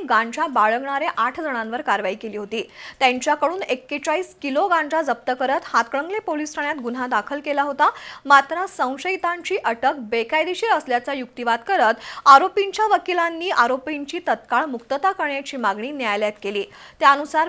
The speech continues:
पेठवडगाव न्यायालयानं संशयितांचा जामीन मंजूर केल्याचं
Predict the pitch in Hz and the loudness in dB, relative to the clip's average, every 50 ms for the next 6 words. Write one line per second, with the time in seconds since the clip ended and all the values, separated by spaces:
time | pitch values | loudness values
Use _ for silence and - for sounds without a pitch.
0 | 320 - 262 240 233 233 - 262 247 247 240 240 240 247 233 208 202 226 233 220 | -2 -2 -2 -2 -2 -2 -4 -4 -2 0 0 -2 -2 -2 -4 -4 -2 -2 -2 -4
1 | 240 247 254 277 269 - 240 226 226 - 285 285 277 285 285 285 285 294 311 311 | -4 -6 -8 -8 -8 -8 -8 -8 -6 -6 -6 -6 -4 -4 -6 -6 -6 -6 -8 -8
2 | 254 - 254 233 233 240 277 285 277 247 226 233 240 - 440 440 - 349 277 254 | -4 0 0 0 0 -2 -6 -8 -6 -6 -6 -6 -6 -4 -6 -4 -4 -4 -2 0
3 | 247 285 294 - 226 220 | 0 -2 0 0 0 0